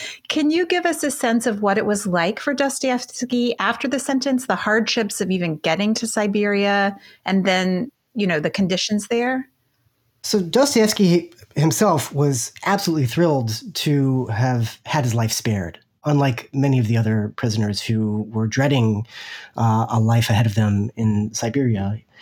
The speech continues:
Speaker 2: None of them knew exactly how long they were going to be there. He knew that he would spend, uh, four years in a prison labor camp and then an indefinite amount of time in the Siberian army. Normally, when you're exiled to Siberia, you have to walk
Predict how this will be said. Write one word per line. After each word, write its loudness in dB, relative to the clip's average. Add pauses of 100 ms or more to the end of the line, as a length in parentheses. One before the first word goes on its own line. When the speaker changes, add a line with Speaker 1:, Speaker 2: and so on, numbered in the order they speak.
(200)
Speaker 2:
None 4
of 4
them 6
knew 6
exactly 2
how 4
long 4
they 4
were 2
going 2
to 0
be 0
there. 0
He -2
knew 2
that 0
he -2
would 2
spend, 0 (520)
uh, -4
four 2
years 2
in 2
a -2
prison 2 (180)
labor 0
camp -2 (120)
and 2
then 4
an 4
indefinite 2
amount 2
of -6
time 0
in 2
the 0
Siberian -2
army. -4 (800)
Normally, 6
when 6
you're 4
exiled 0
to 0
Siberia, 0
you 0
have 0
to -2
walk -4